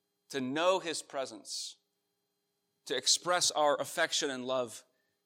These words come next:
to Him, that we have the attention of God Himself in prayer. And so Paul here in this text, he not only begins with prayer, he ends with a prayer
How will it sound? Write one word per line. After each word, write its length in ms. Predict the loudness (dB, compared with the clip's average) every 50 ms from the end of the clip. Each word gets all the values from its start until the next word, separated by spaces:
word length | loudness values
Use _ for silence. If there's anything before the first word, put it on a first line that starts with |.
| _ _
to 160 | -12 -10 -10
Him, 220 | -10 -12 -16 -20 -20 _ _ _ _ _ _ _ _ _ _ -4
that 180 | -2 -2 -2 0
we 140 | -2 -2
have 280 | 0 2 0 0 -2 -6 -18 _ _
the 200 | -8 -2 0 0
attention 720 | 0 0 -2 -2 -2 0 0 0 0 -2 -2 -4 -8 -12 -16 _ _ _ _ _ _
of 160 | -6 -6 -2 0
God 300 | 2 4 4 4 4 2
Himself 800 | -2 -6 -4 -2 0 2 2 2 0 0 -4 -8 -12 -16 -16 -20 _ _ _ _ _ _ _ -2
in 320 | 0 0 2 0 -2 -6 -10 -18 _ _ _ _ -14
prayer. 380 | -8 -6 -4 -4 -4 -6 -8 -14 -20 _ _ _ _ _ _ _ _ _ _ _ _ _ _ _ _ _ _ _ _ _ _ _ _
And 100 | -4 0
so 160 | 4 4 4 4
Paul 340 | 2 2 4 6 6 6
here 200 | 6 4 0 0
in 80 | 0 -2
this 160 | -2 -4 -4
text, 500 | -4 -4 -2 -2 -2 -2 -4 -4 -6 -8 -14 _ _ _ _ _ _ _ _ _ _ _ -12 -4
he 80 | 0
not 160 | 2 4 4 6
only 140 | 4 4
begins 420 | 4 2 2 2 2 2 2 2 0
with 200 | 0 -2 -2 -2
prayer, 280 | -2 0 2 2 0
he 200 | 0 -4 -4 -4
ends 400 | -2 -2 -2 -2 0 0 -2 -2
with 200 | -2 -2 -2 -2
a 40 | -2
prayer 460 | -2 -2 -2 0 0 0 -2 -4 -8